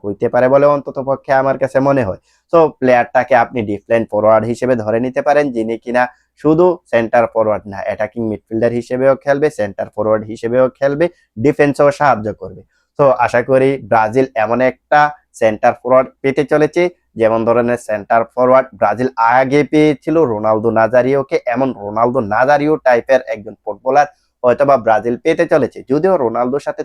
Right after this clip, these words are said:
তুলনা করাটা বোকামি হবে, কারণ রোনালদো হচ্ছে একজন লিজেন্ড। So রোনালদোর পর্যায়ে যাইতে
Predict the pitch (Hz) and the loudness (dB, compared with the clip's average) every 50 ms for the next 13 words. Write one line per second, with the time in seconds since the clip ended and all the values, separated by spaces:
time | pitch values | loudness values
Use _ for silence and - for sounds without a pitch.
0 | - - 143 147 156 156 156 151 147 - 147 143 143 139 139 151 151 139 113 120 | -10 -6 -4 -2 -2 -2 -2 -4 -4 -4 -2 -2 -2 -2 0 0 0 0 2 0
1 | 151 156 - 190 175 175 175 165 160 135 113 113 131 135 _ _ _ _ _ _ | 0 2 2 2 2 0 0 0 0 2 2 0 -2 -4 _ _ _ _ _ _
2 | _ _ 135 127 135 143 143 139 - _ _ _ _ _ _ _ _ _ 113 113 | _ _ 0 2 2 2 2 -2 -6 _ _ _ _ _ _ _ _ _ -2 0
3 | 117 120 120 117 117 120 113 120 - - 117 113 104 107 117 104 98 95 101 120 | 2 2 2 2 0 0 -4 -4 -2 0 0 0 0 -2 -4 -6 -4 -2 0 0
4 | 131 127 127 110 95 - _ _ _ - 156 165 - _ - 113 117 117 120 123 | 2 2 0 -2 -4 -6 _ _ _ 0 0 0 -2 _ -2 -2 0 0 0 0
5 | 127 139 - - 135 131 127 123 131 131 127 113 120 120 120 117 - | 0 -2 -2 0 2 0 2 2 2 2 2 2 2 2 2 2 0